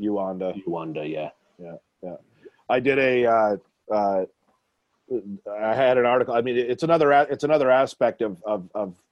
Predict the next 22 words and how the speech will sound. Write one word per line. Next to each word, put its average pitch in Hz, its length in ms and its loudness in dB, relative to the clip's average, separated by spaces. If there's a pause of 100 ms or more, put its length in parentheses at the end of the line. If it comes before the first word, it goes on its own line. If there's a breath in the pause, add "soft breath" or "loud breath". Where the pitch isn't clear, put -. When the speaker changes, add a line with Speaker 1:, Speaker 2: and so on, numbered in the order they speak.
(200)
Speaker 1:
doing 135 260 -2
this 110 160 -4
job 117 280 2
in 95 80 -6
Canada 110 460 -2
and, 92 180 -8
and, 98 200 -8
and, 95 260 -10
and 98 200 -8
being 113 240 -4
in 104 120 -6
the, 95 140 -6 (340)
in, 104 160 -4 (100)
in 101 120 -6
the, 98 120 -10
in 101 100 -10
the 98 60 -6
Canadian 107 420 -4
glass, 104 560 -4
uh, 95 240 -4
industry, 104 560 -6 (460)
uh, 98 220 -2